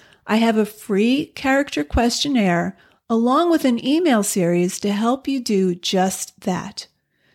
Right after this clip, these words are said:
Go to nancy panuccio dot com forward slash character. nancy panuccio dot com forward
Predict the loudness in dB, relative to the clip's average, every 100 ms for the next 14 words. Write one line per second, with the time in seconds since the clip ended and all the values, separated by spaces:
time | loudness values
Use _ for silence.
0 | _ -2 2 4 2 2 0 0 -4 -2
1 | 0 0 0 0 0 0 -2 -2 -4 -2
2 | 0 0 -2 -8 _ _ -20 -2 2 4
3 | 2 0 -4 -12 -4 0 2 0 -4 -8
4 | -10 -4 -2 -2 -6 -12 -14 -16 _ _
5 | _ _ _ -2 0 0 0 -2 2 2
6 | 2 2 0 0 2 0 -2 -2 0 0
7 | -2 -4 -10 _ _ -20 -2 2 4 2
8 | 0